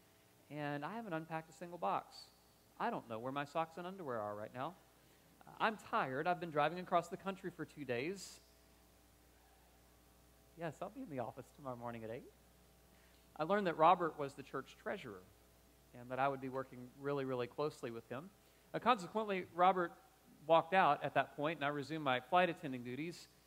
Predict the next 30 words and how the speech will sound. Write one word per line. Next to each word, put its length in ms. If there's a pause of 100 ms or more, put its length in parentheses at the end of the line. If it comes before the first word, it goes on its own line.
(280)
He 140
walked 260
out 240 (540)
the 100
back 520
door. 340 (1000)
And 100
I 40
began 300
to 80
wonder, 260
"Is 160
this 180 (140)
really 400 (340)
our 380
home?" 200 (920)
Right? 240 (260)
I 60
mean, 80
just 140
think 140
about 220
that 200
for 80
a 40
moment. 280 (920)
Okay, 200
not 200
too 120
long. 100